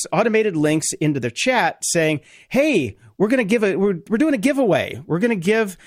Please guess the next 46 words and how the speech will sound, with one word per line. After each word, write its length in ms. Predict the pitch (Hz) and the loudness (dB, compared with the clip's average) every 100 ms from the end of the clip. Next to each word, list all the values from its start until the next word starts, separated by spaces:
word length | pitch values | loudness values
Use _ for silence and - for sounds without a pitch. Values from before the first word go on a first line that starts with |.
| - - - | -20 -6 0
or 140 | 160 | 2
we're 100 | 160 | 2
gonna 160 | 165 147 | 2 0
give 480 | 139 - 151 226 269 | -4 -18 -6 0 0
you 80 | |
a 40 | 277 | 0
chance 340 | - 196 196 | 0 0 0
to 100 | - | 0
win 140 | 170 151 | 2 2
an 100 | 139 - | 0 -2
Xbox 540 | 226 - - 214 214 - | -2 -2 -2 -2 -2 -4
Elite 400 | 147 135 175 214 | -2 0 -2 -2
Series 400 | - 160 196 202 | -4 0 0 -2
two 160 | - 185 | -2 -4
controller." 760 | 180 151 - 180 170 110 - - - - - - | -2 -2 0 0 2 0 -6 -18 -20 -20 -20 -2
And 380 | 151 147 143 143 | 0 2 2 0
so 260 | - 147 139 | 0 0 0
you 100 | 139 | 0
click 220 | 214 220 | 0 0
on 100 | 220 | 2
the 80 | 196 | 2
link 200 | 165 165 | 2 0
and 60 | |
you're 60 | 147 | -2
supposed 200 | - 147 | -2 -2
to 40 | |
go 80 | 143 | -2
fill 200 | 127 143 | -2 0
out 100 | 131 | 0
a 40 | 117 | 0
form 520 | - 247 180 151 156 - - _ | 0 2 2 2 0 -4 -20 _
and, 460 | 135 135 131 127 139 | 0 2 0 -2 0
uh, 240 | 127 135 139 | 2 2 0
you 100 | 175 | -2
know, 160 | 127 135 | 0 0
enter 240 | 123 123 123 | 0 0 0
into 160 | 135 | 0
the 100 | 135 | -4
contest. 640 | - 233 269 156 95 - - _ _ _ _ _ | -2 -2 0 0 0 -4 -10 _ _ _ _ _
Well, 260 | - 359 381 | -2 0 2
it 200 | 285 - | -2 -2
turns 500 | 240 311 330 294 175 | 0 2 2 2 2
out 400 | 185 127 131 - 120 - | 2 2 0 -4 -14 -14
<laughs> 240 | - - - | -18 -20 -20
they, 460 | 165 220 254 285 | -4 0 2 2
uh, 240 | 233 214 | 0 0